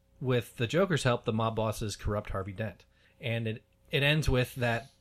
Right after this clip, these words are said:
Batman has to become the Dark Knight. He has to be seen as a villain in order to be a hero. And why? Because he can take it. You know, listen to Jim Gordon's speech. Um, at that point,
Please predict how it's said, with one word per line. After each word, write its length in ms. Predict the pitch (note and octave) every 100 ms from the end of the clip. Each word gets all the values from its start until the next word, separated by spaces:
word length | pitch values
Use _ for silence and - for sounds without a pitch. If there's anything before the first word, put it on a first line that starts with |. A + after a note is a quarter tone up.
| _ _ -
Batman 460 | C#3 C3 C#3 C3+ A2+
has 200 | C3 -
to 80 | B2
become 320 | A#2 A#2 A2
the 100 | G#2
Dark 300 | C#3+ D#3+ -
Knight. 200 | A2+ A2
He 140 | A2+
has 200 | A2 G#2+ -
to 140 | A#2
be 420 | G#2 A2 G#2 F#2+ - _ _ -
seen 460 | - - E3+ E3
as 240 | B2+ A#2 G#2
a 60 |
villain 380 | G2+ C3+ A#2+ A2
in 120 | G#2+
order 200 | G#2+ G#2
to 220 | F#2+ G#2+ G#2
be 240 | A#2+ A#2+
a 80 | G#2
hero. 380 | G2+ G#2 F#2 F2
And 200 | F2+ F#2
why? 200 | F#2+ F#2+
Because 260 | F#2+ G2
he 60 | F#2
can 100 | G2
take 200 | G2 F2
it. 40 |
You 80 | G#2
know, 160 | C3 C#3
listen 240 | C3+ C#3+
to 40 | A#2+
Jim 140 | G#2
Gordon's 260 | G2+ F2+ F#2
speech. 300 | - - - _ _ _ _ -
Um, 420 | C#3 C3+ C3 B2 - - -
at 220 | F#3 G#3
that 220 | A3+ F#3
point, 320 | - F3 A2+